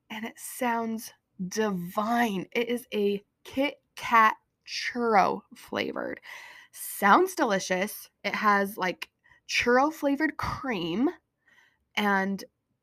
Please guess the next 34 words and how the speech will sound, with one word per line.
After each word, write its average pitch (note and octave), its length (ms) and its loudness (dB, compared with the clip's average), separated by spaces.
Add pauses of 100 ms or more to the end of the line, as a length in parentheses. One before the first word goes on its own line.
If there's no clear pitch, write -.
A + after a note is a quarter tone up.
it G#3 100 -4
has, G3 380 -4
like, F#3 300 -6 (480)
the F#3+ 100 2
usual A3+ 460 2
crispy A#3 340 -6
wafers F#3+ 600 -2
and F3+ 200 -6
then, E3+ 380 -10
like, F3 180 -12
a E3+ 80 -10
delicious F3+ 1160 0
non-chocolate F3+ 840 -4
coating. - 440 -8
It's - 140 -18
like - 140 -12
a D2+ 180 -6 (400)
sugar - 720 -4
cinnamon - 640 -8
coating, - 560 -6
and F#3+ 80 -6
I'm F#3 140 -6
so - 400 4
excited A#3+ 480 0
to D4+ 160 4
try F#3 300 -2
it. F3+ 260 -4 (320)
It A3 120 0
is F#3+ 280 0
out B3+ 280 4 (100)
and G3+ 240 -4
in B3+ 180 2
stores G#3 560 -2 (120)
now, F#3 720 2